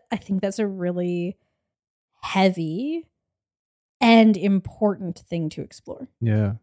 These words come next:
Speaker 2: No, totally. And it leads to some of my favorite kind of storytelling. Um,
Speaker 1: The Last of Us is
Speaker 2: I was thinking,
Speaker 1: best.
Speaker 2: though, while you were talking, I mean,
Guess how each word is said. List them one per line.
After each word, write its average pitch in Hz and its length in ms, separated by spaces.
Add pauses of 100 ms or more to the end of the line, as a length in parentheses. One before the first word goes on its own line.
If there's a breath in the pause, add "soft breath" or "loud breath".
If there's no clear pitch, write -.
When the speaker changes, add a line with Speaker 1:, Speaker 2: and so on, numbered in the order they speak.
(400)
Speaker 2:
No, 113 260
totally. 101 540
And 127 160
it 117 120
leads 110 220
to - 80
some 101 220
of 98 40
my 95 100
favorite 85 300 (140)
kind 92 160
of - 80
storytelling. - 680 (1000)
Um, 92 460
Speaker 1:
The 92 40
Last - 300
of 233 80
Us 214 200
is 214 340 (640)
Speaker 2:
I 120 40
was 117 140
thinking, 127 340
Speaker 1:
best. 101 100
Speaker 2:
though, 101 200 (240)
while 107 300
you 98 60
were 104 60
talking, 104 520 (300)
I 113 60
mean, 101 280